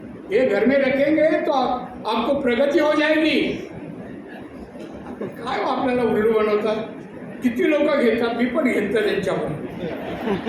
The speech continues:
आणि रोज त्या झाडाकडे बघा, पाहायचो की बघूया तरी काय का होतंय ते, अजून इफेक्ट नाही.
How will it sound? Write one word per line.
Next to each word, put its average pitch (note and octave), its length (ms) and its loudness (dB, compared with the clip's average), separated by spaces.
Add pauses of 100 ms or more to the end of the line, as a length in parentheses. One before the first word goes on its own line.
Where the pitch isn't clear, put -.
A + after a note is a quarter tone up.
(200)
आणि C#4+ 160 0
रोज D#4+ 320 4
त्या E4 120 4
झाडाकडे C#4+ 520 0
बघा, C4 260 0
पाहायचो B3 480 0 (360)
की C4 60 -2
बघूया A#3 400 2
तरी D4+ 160 2
काय C#4+ 200 0
का C4+ 140 0
होतंय A#3+ 400 4
ते, A#3 240 4 (480)
अजून A3+ 300 4
इफेक्ट A#3+ 500 4
नाही. - 140 0